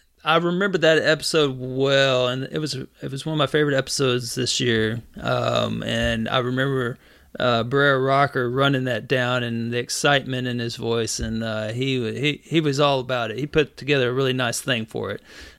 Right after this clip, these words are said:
But I do know that he did not win it himself, or he would have been, uh, just awful. Uh, he would have just been unbearable with, uh, being the top scorer in it.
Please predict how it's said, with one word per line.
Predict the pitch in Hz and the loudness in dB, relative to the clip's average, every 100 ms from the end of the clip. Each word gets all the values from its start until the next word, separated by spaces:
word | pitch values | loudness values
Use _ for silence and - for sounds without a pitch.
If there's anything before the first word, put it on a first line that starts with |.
| - - | -20 -4
But | 196 226 196 | 4 4 4
I | 165 | 2
do | 160 202 | 2 0
know | 220 190 180 | 0 2 2
that | 151 - | 0 -2
he | - 175 | -2 0
did | 156 151 | 0 0
not | 147 139 120 | 0 -2 -6
win | 123 143 156 | -6 0 2
it | 139 | 2
himself, | 123 123 - 139 127 | 0 -2 2 4 4
or | 127 120 | 2 2
he | 135 | 2
would | 143 135 | 2 2
have | 113 | 2
been, | 135 131 127 - - - | 2 2 -4 -10 -16 -6
uh, | 135 120 110 | 0 0 0
just | 120 135 131 - - - | -2 0 0 0 -8 -10
awful. | - 143 147 127 110 127 - - - - | -2 0 0 -2 -8 -8 -14 -18 -20 -12
Uh, | 131 131 | -4 -2
he | 123 | 0
would | 143 143 | 0 0
have | 135 | 0
just | 135 - | -4 -4
been | 139 | -4
unbearable | 143 139 127 135 131 127 127 123 131 | -2 -2 2 4 4 2 -2 -2 -2
with, | 131 123 143 | -4 -2 -2
uh, | 131 | -2
being | 123 131 131 127 123 | 0 0 0 -2 -6
the | |
top | 117 135 117 - | -4 0 0 -2
scorer | - 156 147 127 | -4 0 2 0
in | 107 120 120 | -2 -6 -8
it. | 120 | -8